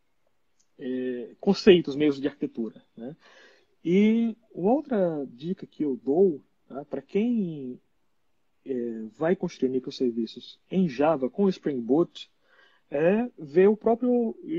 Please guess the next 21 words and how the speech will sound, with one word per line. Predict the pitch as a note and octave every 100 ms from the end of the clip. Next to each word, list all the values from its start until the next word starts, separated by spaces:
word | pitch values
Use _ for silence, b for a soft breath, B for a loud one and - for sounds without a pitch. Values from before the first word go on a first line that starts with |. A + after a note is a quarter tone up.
| F3+
o | E3+ F#3
YouTube, | G3+ - G#3 F3
por | E3
exemplo, | C#3+ E3 F3
do, | D3 D3 C#3
do, | B2+ C3+ C3 C3 B2 B2 - -
do | C3+
Spring | - D#3 B2+
One, | C3 E3+ D#3+
que | C3+
é | B2
um, |
um, | C3 B2+ - C3+ C3 B2+ -
um | C3
evento | A#2+ C#3 D3+ - A#2+ - b b b
anual | - C#3+ C#3 C#3 C#3+
de, | A#2+ G#2+ C3
de, | C3 C#3
de, | B2 C3 B2+ - _ _
de | C3+
Spring, | - C#3 D3 F3 D#3+